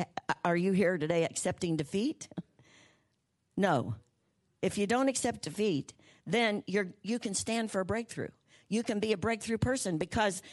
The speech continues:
if you already know the end of it, "I will win."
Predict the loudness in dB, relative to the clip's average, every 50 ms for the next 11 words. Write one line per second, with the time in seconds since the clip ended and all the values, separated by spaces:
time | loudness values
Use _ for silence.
0 | -20 -4 -2 0 0 0 0 2 4 4 4 4 2 2 2 2 2 2 2 2
1 | 2 2 0 0 2 2 2 2 2 0 -2 -4 -4 -8 _ _ _ _ _ 0
2 | 0 2 4 4 2 4 4 4 4 4 2 2 0 -4 -10